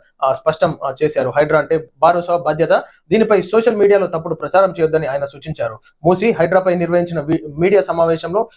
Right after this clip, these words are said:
ఏవి రంగనాథ్ మాట్లాడారు. కొన్ని కట్టడాలను కూల్చితే హైడ్రా బాగా పనిచేస్తుందని కితాబిచ్చారు.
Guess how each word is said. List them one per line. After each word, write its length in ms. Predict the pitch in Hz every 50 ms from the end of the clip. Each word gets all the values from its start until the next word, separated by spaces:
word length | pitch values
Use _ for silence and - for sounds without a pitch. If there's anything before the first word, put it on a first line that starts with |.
| _ _ 180
ఏవి 180 | 202 226 208
రంగనాథ్ 340 | 190 185 185 185 180 170 165
మాట్లాడారు. 560 | 165 170 165 170 170 165 170 180 208 240 - _ _ _ _ _ _
కొన్ని 200 | 202 202 196 190
కట్టడాలను 460 | 190 190 190 240 233 240 233 220 202
కూల్చితే 460 | 180 185 - 208 214 190 - - 226 196
హైడ్రా 320 | 160 165 180 180 180 180
బాగా 260 | 156 151 165 175 185
పనిచేస్తుందని 720 | 185 - 170 185 180 185 180 170 - 175 165 165 190 180 -
కితాబిచ్చారు. 960 | _ _ _ _ _ 147 127 165 190 175 160 147 - 151 135 127 120 113 -